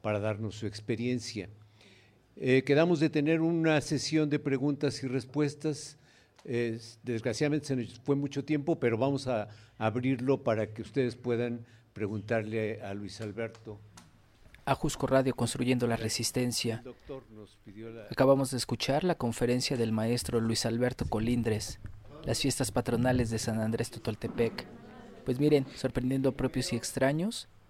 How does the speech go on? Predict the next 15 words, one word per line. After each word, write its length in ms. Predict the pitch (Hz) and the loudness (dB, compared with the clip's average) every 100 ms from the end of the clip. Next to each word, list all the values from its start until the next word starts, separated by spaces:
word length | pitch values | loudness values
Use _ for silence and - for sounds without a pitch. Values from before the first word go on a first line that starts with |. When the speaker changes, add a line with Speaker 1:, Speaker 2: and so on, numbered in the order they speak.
| - - - - | -20 -20 -20 -6
Speaker 2:
nosotros 420 | 131 135 131 127 | -2 0 2 2
esperábamos 680 | 123 - 127 127 127 123 131 | 0 2 4 4 4 2 2
a 40 | |
una 300 | 120 131 123 | 2 2 0
persona 560 | 117 117 135 127 127 - - - | 0 0 0 2 0 -2 -12 -2
de 480 | 135 127 123 - - - - | 2 4 4 -2 -12 -20 0
edad 240 | 247 269 | 2 4
avanzada 600 | 269 254 226 151 143 123 - - - - - | 4 4 4 4 4 0 -8 -20 -20 -16 2
y 100 | 123 | 4
este 240 | 123 135 | 4 0
joven 420 | - 131 123 117 - - - - - - - - - - - - | 2 4 6 2 0 -16 -20 -16 -16 -14 -18 -18 -16 -16 -8 0
ha 100 | 123 | 2
dicho 280 | 123 - | 2 0
lo 120 | 117 - | -2 0
propio. 400 | 110 - 101 | -2 -2 -6